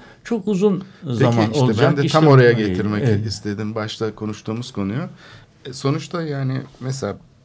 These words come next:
Speaker 2: bir örnek verdik. İşte Küçükyalı'da bir arkeolojik alan var ve buraya imar açmak istiyorlar çevresindeki parselde. Bu olağan bir şey. Aynı
Speaker 1: Hmm.
Speaker 2: Validebağ Korusu'nda sürekli, e, ya da işte Fulya Deresi.
Speaker 1: Meteoroloji.
Speaker 2: Hep olduğu gibi.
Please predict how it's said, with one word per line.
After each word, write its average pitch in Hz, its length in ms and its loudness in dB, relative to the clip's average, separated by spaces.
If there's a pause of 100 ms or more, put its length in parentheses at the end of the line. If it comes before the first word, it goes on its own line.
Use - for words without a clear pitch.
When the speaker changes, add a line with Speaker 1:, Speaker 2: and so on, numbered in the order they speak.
(100)
Speaker 2:
bir 131 160 -10
örnek 123 400 -4
verdik. 82 500 -16
İşte - 220 -18
Küçükyalı'da 90 680 -10
bir 107 180 -8
arkeolojik 98 400 -10
alan 85 320 -10
var 156 220 -10
ve 139 180 -4
buraya 113 340 -6 (440)
imar 135 300 2
açmak 101 380 -4
istiyorlar 92 420 -6 (100)
çevresindeki 90 540 -8
parselde. 92 460 -10
Bu 147 60 0
olağan 131 380 2
bir - 60 -10
şey. - 180 -12
Aynı 104 300 -4 (120)
Speaker 1:
Hmm. 127 80 -4 (440)
Speaker 2:
Validebağ 107 500 -4
Korusu'nda 95 520 -8
sürekli, 98 520 -6 (380)
e, 98 80 -8
ya 92 360 -8
da 90 80 -8
işte - 240 -14
Fulya 95 420 -8
Deresi. 107 60 -4
Speaker 1:
Meteoroloji. 90 840 0
Speaker 2:
Hep 170 200 -4
olduğu 160 340 0
gibi. 107 300 -8